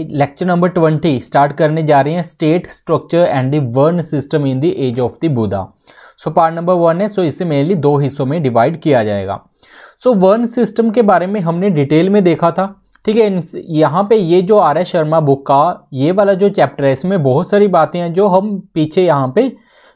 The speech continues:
जो लेक्चर जो हमने किए हैं उसमें हम कर चुके हैं, ठीक है। लेकिन फिर भी यहाँ पे कुछ चीज़ें नहीं हैं, so उसके बारे में हम देखेंगे कि क्या-क्या है।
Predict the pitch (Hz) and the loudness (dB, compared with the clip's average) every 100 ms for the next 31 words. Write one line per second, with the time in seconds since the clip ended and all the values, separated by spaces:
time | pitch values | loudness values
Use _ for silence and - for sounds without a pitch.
0 | - 170 160 147 - 185 190 165 160 196 | 0 2 4 0 0 0 2 2 0 -2
1 | 202 170 208 170 165 160 180 214 156 127 | -2 -2 -2 -2 -2 0 0 2 0 0
2 | 127 101 107 107 180 196 147 147 185 151 | -4 -6 -6 -4 -2 0 0 -2 -4 -2
3 | 160 156 196 147 151 185 185 220 208 185 | -2 0 0 0 0 -4 -2 -4 0 -2
4 | 156 175 156 147 160 196 190 156 - 165 | 0 -2 -2 -2 -2 -4 -4 -4 -4 -2
5 | 147 127 135 139 143 131 120 107 139 147 | 0 0 0 -2 -2 -2 -4 -4 -4 -4
6 | 170 196 - 139 110 98 101 95 | -4 -4 -6 -4 -4 -4 -6 -10